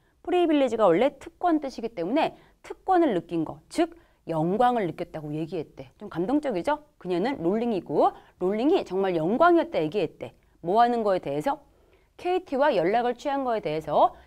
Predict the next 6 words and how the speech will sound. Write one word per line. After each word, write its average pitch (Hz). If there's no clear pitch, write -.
영광이었습니다. 226
이렇게 214
부모님에게 180
위로해 190
준 156
거죠. 131